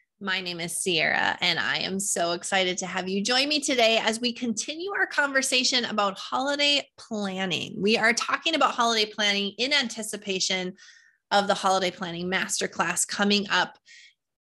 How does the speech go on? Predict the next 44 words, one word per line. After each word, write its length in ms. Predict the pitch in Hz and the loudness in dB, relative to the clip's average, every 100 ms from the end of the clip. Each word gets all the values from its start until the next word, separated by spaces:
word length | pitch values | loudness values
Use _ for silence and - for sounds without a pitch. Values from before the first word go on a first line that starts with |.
| _ _ _ - | _ _ _ -6
the 160 | 185 160 | -2 -2
end 160 | 160 | -2
of 40 | 160 | -4
this 200 | 165 196 | -4 -2
month, 360 | 269 180 - _ _ - | -2 -6 -16 _ _ -2
August 320 | 165 160 165 | 0 0 -2
thirtieth. 440 | 233 285 196 165 - - | -2 0 -2 -4 -12 -10
It's 140 | 175 | -6
gonna 160 | 180 170 | -2 2
be 120 | 185 | 4
awesome. 500 | 233 285 202 151 156 - | 4 4 0 -4 -4 2
And 140 | 214 | 6
I 80 | 214 | 6
hope 280 | 220 254 254 | 6 6 4
you 120 | 240 | 4
have 180 | 233 233 | 4 4
saved 260 | 240 226 | 0 2
your 100 | 220 | 0
seat 260 | 214 370 466 277 | 0 -4 -4 0
for 140 | 254 | 2
it. 120 | 262 | 4
If 160 | 240 247 | 0 -2
you 60 | |
haven't, 480 | 226 277 285 285 277 | -2 0 0 -2 -4
I 40 | 233 | -4
want 200 | 220 202 | -4 -4
you 60 | |
to 140 | 190 - | -4 -4
pause 380 | - - 294 349 | -4 0 2 2
this 280 | 294 285 - 202 | 0 -2 -4 -8
podcast. 800 | - 185 190 - - - - - | -2 0 0 -4 -4 -6 -10 -6
Pause 260 | - 349 - | -4 -2 -2
this 180 | 285 | -4
podcast. 680 | - 185 185 - - - - - | -2 -4 -4 -8 -10 -12 -18 -14
It's 80 | |
kind 160 | - 202 | -6 -4
of 60 | 262 | -2
a 60 | |
tongue 180 | - 185 | -4 -6
twister. 340 | - - - - - - - | -8 -8 -8 -12 -20 -16 2
Pause 260 | 240 233 | 4 6
it 100 | 185 | 4
right 180 | 180 165 | 4 4
now. 360 | 170 139 175 | 2 -2 -4